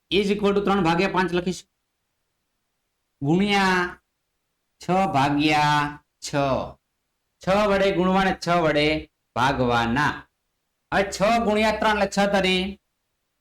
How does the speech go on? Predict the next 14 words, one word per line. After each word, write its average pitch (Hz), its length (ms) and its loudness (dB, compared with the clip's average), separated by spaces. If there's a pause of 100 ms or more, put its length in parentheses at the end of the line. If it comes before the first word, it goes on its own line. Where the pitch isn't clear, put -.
(460)
છ - 20 -4
તરી 170 800 0 (280)
અઢાર 147 600 -2 (360)
ને - 160 -6
પાંચ 214 420 -2
છંગ 185 380 0
એટલે - 1200 -12
પાંચ 175 560 -2
છંગ 170 280 0
ત્રીસ. - 500 -6 (720)
છ - 20 -4
પંચા 151 360 0
ત્રીસ 143 180 -6
કે 147 120 -6